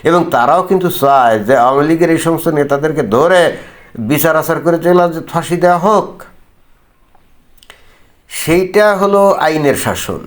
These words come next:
সেইটাই হলো অধিকার, তাই না? সেটাই হলো আধুনিক সভ্য সমাজের রীতিনীতি। কিন্তু তোমরা কি করলে?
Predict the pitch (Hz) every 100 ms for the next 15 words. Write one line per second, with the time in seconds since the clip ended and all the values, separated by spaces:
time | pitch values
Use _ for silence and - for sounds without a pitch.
0 | - - 165 175 175 196 170 180 175 165
1 | 127 139 143 117 87 - - - - _
2 | - 127 202 - - - - _ - -
3 | - 139 175 180 180 170 143 156 180 175
4 | - 147 156 160 160 151 156 147 175 170
5 | 170 156 127 123 73 - - - _ _
6 | _ - _ _ 147 156 160 165 180 185
7 | 190 202 190 -